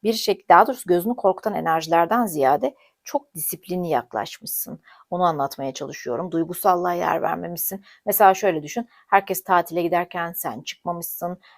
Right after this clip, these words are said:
Biraz daha çalışmışsın. Bir video daha fazla çekmişsin.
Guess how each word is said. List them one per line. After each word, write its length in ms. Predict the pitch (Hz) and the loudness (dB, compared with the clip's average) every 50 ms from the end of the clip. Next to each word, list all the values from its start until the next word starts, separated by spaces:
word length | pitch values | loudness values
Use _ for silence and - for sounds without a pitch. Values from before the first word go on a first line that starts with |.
| _ - | _ -2
Biraz 280 | 202 185 185 175 165 165 | 2 4 4 4 4 4
daha 180 | 175 160 170 170 | 2 2 2 2
çalışmışsın. 800 | - 175 170 165 - - 180 175 - - - 170 170 170 165 175 | -2 -6 -6 -6 -8 -10 -12 -12 -10 -10 -8 -8 -8 -8 -6 -6
Bir 120 | 202 180 | -6 -4
video 320 | 180 170 175 185 180 175 | -4 0 2 2 4 4
daha 180 | 180 175 175 175 | 4 4 4 4
fazla 300 | - 175 170 160 160 170 | 2 0 0 0 0 -4
çekmişsin. 680 | - - 175 - _ - 175 - - - 180 185 190 | -4 -6 -8 -8 _ -10 -8 -6 -4 -4 -4 -4 -6